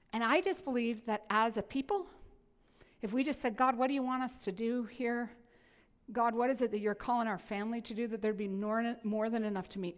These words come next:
every single need in our city, that we'd be able to reach every person that God's called us to reach, that we'd be actually able to do, you know, from a discipleship perspective.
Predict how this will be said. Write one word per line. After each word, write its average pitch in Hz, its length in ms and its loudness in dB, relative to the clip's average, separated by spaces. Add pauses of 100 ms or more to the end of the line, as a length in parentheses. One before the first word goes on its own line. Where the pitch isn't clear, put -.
(100)
every 226 220 0
single 214 300 -6
need 190 200 -4
in 190 100 -6
our 180 120 -6
city, 170 340 -10 (720)
that 208 140 -2
we'd 214 220 0
be 226 140 4
able 220 180 2
to 208 140 -6
reach 202 440 -2
every 214 280 0
person 226 420 -2
that 208 140 -4
God's 190 280 0
called 190 320 -6
us 202 160 -8
to 196 120 -6
reach, 202 440 -8 (360)
that 196 100 -2
we'd 208 220 0
be 220 160 2
actually 214 680 0
able 196 320 0
to - 160 -4
do, 202 320 0 (720)
you 247 140 2
know, 202 200 2 (280)
from 254 160 2
a 247 40 4
discipleship 214 580 4
perspective. 165 540 -4